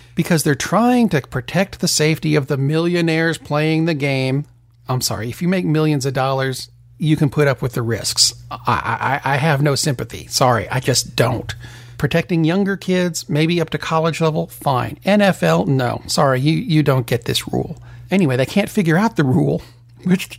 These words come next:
amuses me a lot. The rule is, when you're tackling a player, you are not allowed to lead with your helmet, which means you can't go head first. Now let's think about this.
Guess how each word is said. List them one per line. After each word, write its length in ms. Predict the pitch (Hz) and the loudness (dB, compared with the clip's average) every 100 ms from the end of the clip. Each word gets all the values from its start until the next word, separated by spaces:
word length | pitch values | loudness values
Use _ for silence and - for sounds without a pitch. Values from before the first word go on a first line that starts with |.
| - | -2
amuses 540 | 151 196 320 285 208 | 2 4 2 2 0
me 280 | 131 120 - _ _ - | 0 -4 -10 _ _ -4
a 80 | 131 | 0
lot. 440 | 143 370 - - - - - - | 2 2 0 -4 -14 -20 -14 -2
The 100 | 160 | 0
rule 360 | 190 294 220 | 2 2 2
is, 360 | 170 160 196 - - - - | 2 2 0 -4 -8 -20 -8
when 240 | - 156 | 0 2
you're 140 | 185 220 | 2 0
tackling 520 | - 262 247 214 160 | 0 -2 0 0 2
a 60 | 143 | 0
player, 320 | - 143 214 | -2 0 2
you 160 | 165 | 2
are 60 | 151 | 2
not 180 | 156 247 | 2 2
allowed 280 | 190 202 214 | 2 2 2
to 40 | |
lead 420 | 160 143 180 233 | 2 2 2 2
with 160 | 156 143 | 0 0
your 140 | 139 | -2
helmet, 460 | 180 190 113 - - - - - | 0 0 0 -8 -20 -20 -8 -4
which 180 | - 165 | 0 2
means 180 | 156 | 2
you 60 | 139 | 0
can't 240 | 247 262 | 0 0
go 220 | - 220 190 | 0 0 2
head 260 | 190 180 | 2 0
first. 500 | - 151 - - - - - - - | 0 -2 -2 -6 -8 -12 -20 -12 -2
Now 80 | 151 | 0
let's 220 | 226 - | 0 0
think 200 | 269 - | 0 2
about 320 | - - - | 2 0 -2
this. 380 | - 139 - | -6 -4 -4